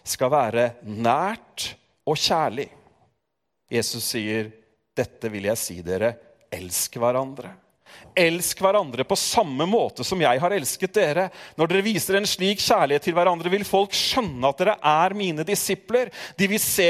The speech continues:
på den kjærligheten dere viser til hverandre. Peter, han joiner inn og sier, "Dere skal alle ha ett sinn, ha medlidenhet med hverandre,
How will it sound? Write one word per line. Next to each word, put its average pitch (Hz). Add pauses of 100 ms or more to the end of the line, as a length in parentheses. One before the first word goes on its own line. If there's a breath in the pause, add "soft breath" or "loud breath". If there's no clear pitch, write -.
på 220
den 196
kjærligheten 165
dere 160
viser 160
til 147
hverandre. 175 (720)
Peter, 190
han 180
joiner 180
inn 180
og 175
sier, 170 (320 loud breath)
"Dere 175
skal 196
alle 190
ha 190 (180)
ett 220
sinn, 254 (380 soft breath)
ha 165
medlidenhet 175
med 185
hverandre, 196